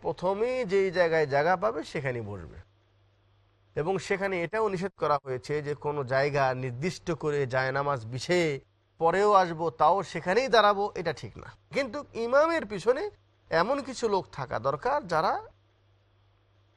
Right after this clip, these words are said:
জ্ঞানীমান, বুদ্ধি যাদের কাছে এলেম আছে, তাদের দাঁড়ানো দরকার। ওয়ান আবি ইয়াহইয়া ওয়া কিলা আবি মুহাম্মদ সাহাল ইবনে আবি হাসমাহ রাদিয়াল্লাহু আনহু قال انطلق عبد الله بن سهل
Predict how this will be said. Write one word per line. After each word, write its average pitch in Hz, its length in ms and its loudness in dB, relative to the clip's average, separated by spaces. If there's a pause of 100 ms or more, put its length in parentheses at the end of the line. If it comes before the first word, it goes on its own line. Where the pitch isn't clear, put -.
(160)
জ্ঞানীমান, 147 440 0 (140)
বুদ্ধি 135 300 -6
যাদের 139 300 -4
কাছে 131 160 -6 (100)
এলেম 156 260 2
আছে, 151 160 -6 (500)
তাদের 127 240 -2 (160)
দাঁড়ানো 98 240 -2 (100)
দরকার। - 240 -12 (240)
ওয়ান 180 220 2 (140)
আবি 196 200 -6
ইয়াহইয়া 226 380 -2 (320)
ওয়া 147 200 -6
কিলা 185 360 -6 (200)
আবি 165 240 -10
মুহাম্মদ 156 460 -6 (140)
সাহাল 175 300 -6
ইবনে 170 240 -10
আবি 151 120 -12 (120)
হাসমাহ 170 320 -10 (140)
রাদিয়াল্লাহু 143 440 -6
আনহু 190 280 -4 (140)
قال 208 180 2 (580)
انطلق 220 460 -4 (140)
عبد 147 240 -8
الله 165 280 -4
بن 156 120 -10 (200)
سهل 190 300 -2